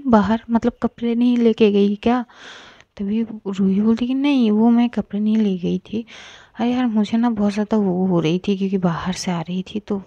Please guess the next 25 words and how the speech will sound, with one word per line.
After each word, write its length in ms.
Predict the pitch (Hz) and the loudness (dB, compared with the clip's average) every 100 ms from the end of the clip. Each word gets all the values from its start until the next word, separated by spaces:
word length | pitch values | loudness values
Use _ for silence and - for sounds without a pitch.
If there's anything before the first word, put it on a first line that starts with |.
| - - - - - - | -16 -20 -20 -20 -18 -6
जल्दी 340 | 190 196 196 | 0 2 4
शावर 340 | 208 202 196 202 | 4 2 4 2
लेनी 320 | 196 196 214 - | 2 0 0 0
थी, 80 | 240 | 0
तो 120 | 233 | 0
जल्दी 320 | 214 202 214 | 0 0 0
जल्दी 340 | 220 214 214 220 | 2 0 0 -2
चली 340 | - 208 220 | -2 -2 2
गई 200 | 220 190 | 2 2
ना 160 | 196 226 | 0 0
वॉशरूम 400 | 214 - - 208 | 0 -2 0 2
में, 160 | 190 180 - - - - _ _ _ - - - | 0 -4 -10 -20 -20 -20 _ _ _ -14 -8 0
नहीं 180 | 208 240 | 4 4
ले 180 | 240 220 | 4 4
गई। 280 | 214 208 - _ _ | 2 0 -6 _ _
क्या 140 | - 277 | -4 0
हुआ, 280 | 247 226 254 | 2 2 0
इसमें 280 | 220 - 254 | -2 -6 -4
क्या 160 | 285 277 | 0 4
बड़ी 220 | 247 208 | 4 4
बात 280 | 185 165 185 | 2 -4 -6
है? 80 | - | -4
आपने 420 | 185 185 - 226 | -2 -4 0 0
तो 160 | 226 233 | 2 0
मुझे 360 | 214 220 214 | 2 2 2